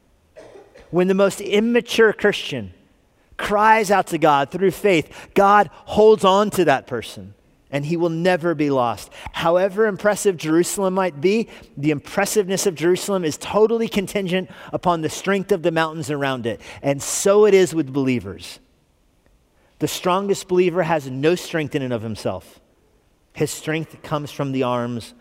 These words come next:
of the Lord. And this is why you need to put your faith in God.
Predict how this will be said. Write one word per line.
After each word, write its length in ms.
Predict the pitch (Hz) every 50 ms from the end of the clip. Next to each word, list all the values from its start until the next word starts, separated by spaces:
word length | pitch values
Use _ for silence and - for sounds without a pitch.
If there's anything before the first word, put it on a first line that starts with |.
| _ _ _ _ _ -
of 220 | 131 127 98 -
the 100 | - 123
Lord. 400 | 117 113 117 113 107 107 98 87 - - - - -
And 200 | 131 127 127 127
this 200 | 156 156 - -
is 120 | 190 156
why 300 | 160 160 156 151 143 139
you 180 | 143 135 135 135
need 200 | 131 139 131 117
to 80 | 135
put 180 | - - 151 -
your 160 | - 135 127
faith 320 | - - 127 117 107 - 123
in 120 | 107 101
God. 320 | 98 92 87 80 85 -